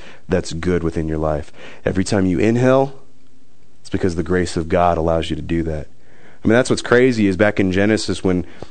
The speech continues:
God breathed life into Adam and he became a living, breathing soul, that was an incomplete action. In other words, he didn't stop breathing life in Adam. He still was breathing life and to Adam. That's the case with you today. Every breath that you take is a gift from God.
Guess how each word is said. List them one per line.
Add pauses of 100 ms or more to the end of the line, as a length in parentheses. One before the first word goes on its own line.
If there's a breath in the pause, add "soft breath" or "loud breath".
(140 loud breath)
God
breathed
life
into
Adam
and
he
became
a
living,
breathing
soul, (960 soft breath)
that
was
an
incomplete
action.
In
other
words,
he
didn't
stop
breathing
life
in
Adam.
He
still
was
breathing
life (600 loud breath)
and
to
Adam.
That's
the
case
with
you
today.
Every
breath
that
you
take
is
a
gift
from
God.